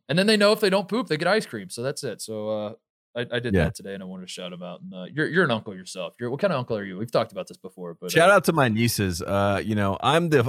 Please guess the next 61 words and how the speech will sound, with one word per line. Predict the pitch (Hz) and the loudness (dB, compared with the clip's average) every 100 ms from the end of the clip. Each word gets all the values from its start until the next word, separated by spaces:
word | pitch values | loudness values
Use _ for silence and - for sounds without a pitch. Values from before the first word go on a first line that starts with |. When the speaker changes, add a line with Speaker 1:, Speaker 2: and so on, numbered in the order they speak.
| - | 2
Speaker 2:
I'm | 147 | 2
the | 143 | 4
fun | - 135 | 4 4
uncle. | 95 87 82 78 | 4 0 -2 0
I, | 95 117 117 | 2 2 4
I | 92 113 | 4 4
basically | 123 123 123 | 4 4 4
Speaker 1:
Yeah. | 107 | 2
Speaker 2:
get | 110 | 2
to, | 110 104 98 - _ | 4 4 2 -2 _
you | |
know, | 117 104 | 0 2
parachute | - 127 120 - 110 | 4 4 4 4 4
in | 107 107 | 4 2
for | 104 | 4
all | 95 101 | 4 4
the | |
good | 90 98 90 | 2 2 2
times | 98 92 95 95 | 2 4 2 2
and, | 90 82 82 85 | 0 0 0 0
you | 85 | 0
know, | 78 80 - _ _ _ | 0 -2 -4 _ _ _
have | 131 123 98 | 2 2 0
all | 117 123 123 | 2 4 4
the | |
fun | 117 117 107 107 107 | 2 2 4 4 2
and | 82 92 95 | 0 0 2
never | 104 110 | 4 4
have | 113 101 | 4 4
any | 107 | 2
responsibilities. | 101 95 95 92 - 85 90 95 87 | 0 0 -2 -2 -2 -2 0 0 2
And | 92 90 - - | 0 0 -6 0
anything | 123 143 151 | 4 6 6
they | 139 | 6
ask | 123 123 | 4 4
me | 117 131 | 4 4
is | 131 | 4
a | 117 | 4
yes, | 139 139 - | 4 2 0
you | - | -4
know, | 101 117 | -2 0
'cause | 120 | 2
I, | 110 117 | 4 2
w-, | 82 101 | 0 -2
what | 92 127 | 0 4
do | 135 | 6
I | 131 | 6
have | 143 107 90 | 4 4 0
to | |
say | 87 90 | -2 -2
about | 82 87 | 0 0
it? | 98 | 4
All, | 110 123 | 4 4
all | 151 196 | 6 8
I | |
wanted | 180 160 147 | 8 6 4
to | 139 | 2
do | 131 | 4
is | 131 101 | 4 4
read | 117 110 | 0 2
books | 98 110 - - | 2 0 0 -8